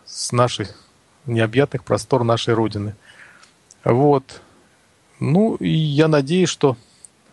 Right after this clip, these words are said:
вот так вот потихонечку, а, будьте готовы для того, чтобы немножко войти во вневременность. Это ещё более такой высокий уровень понимания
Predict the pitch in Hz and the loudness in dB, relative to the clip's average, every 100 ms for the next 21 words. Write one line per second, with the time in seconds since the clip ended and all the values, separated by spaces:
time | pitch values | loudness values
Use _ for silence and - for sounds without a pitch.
0 | - 135 - 139 - - 120 - 156 147 | -20 -18 -16 -18 -16 -4 -4 0 0 -2
1 | - 123 120 - 165 - - 117 - - | -6 -6 -4 -2 -2 -2 -6 -8 -8 -20
2 | - - - _ _ - 113 110 147 143 | -20 -20 -20 _ _ -6 -4 -2 -4 0
3 | 131 120 151 151 117 117 131 131 123 117 | 0 2 2 0 0 0 0 0 -2 -4
4 | 107 _ _ _ _ _ _ _ 117 110 | -4 _ _ _ _ _ _ _ -8 -2
5 | 131 143 143 117 - - 110 117 - 156 | -2 0 -2 -4 -6 -2 0 -2 -2 -4
6 | - _ _ _ _ _ _ _ - 113 | -4 _ _ _ _ _ _ _ -2 0
7 | 113 113 117 110 95 98 - - 117 - | 0 0 0 -2 -4 -6 -8 -8 -8 -4
8 | 117 117 107 - - 107 107 110 131 120 | -4 -2 -4 -4 -6 -4 -4 -2 -4 -4
9 | 123 - _ - - - _ - - - | -6 -8 _ -20 -20 -20 _ -20 -20 -20
10 | _ - 196 226 208 165 - - - 156 | _ 2 4 4 2 -2 -12 -4 0 2
11 | 170 165 156 151 135 | 4 4 4 2 0